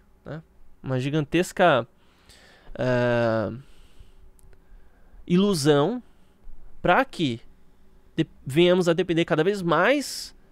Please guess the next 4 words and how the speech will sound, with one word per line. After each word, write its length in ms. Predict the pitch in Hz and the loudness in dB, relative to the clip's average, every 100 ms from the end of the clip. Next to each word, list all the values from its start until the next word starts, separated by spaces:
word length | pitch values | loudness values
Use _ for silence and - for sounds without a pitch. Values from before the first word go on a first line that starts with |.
| - - - - | -20 -20 -20 -6
das 260 | 139 139 - | 2 2 2
tecnologias 1080 | 139 143 160 160 160 143 160 226 285 - - - - - - _ _ _ _ _ - _ - - - - | -10 -6 -2 -2 -2 -4 -6 -6 -8 -12 -16 -20 -20 -20 -20 _ _ _ _ _ -20 _ -20 -20 -20 -4
pra 240 | 170 170 | 0 0
que 360 | 240 - 160 185 | -2 -6 -8 -8